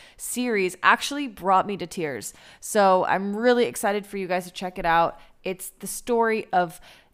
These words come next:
immigrants to Israel and native Israelis just like you and I. So go check out Homeland, Ten Stories,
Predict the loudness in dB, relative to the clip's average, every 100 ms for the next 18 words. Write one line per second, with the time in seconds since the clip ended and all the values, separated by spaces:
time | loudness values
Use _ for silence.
0 | -6 -2 2 2 0 -2 -8 -2 -2 0
1 | 2 4 4 0 0 -2 -2 -2 0 0
2 | -2 -4 2 2 2 0 0 0 -4 -6
3 | -4 -4 -4 -4 -4 0 2 2 0 -8
4 | -10 -10 -2 -2 0 -2 2 2 0 0
5 | 0 0 0 0 0 -2 -8 -20 _ -4
6 | -2 -2 -2 0 2 0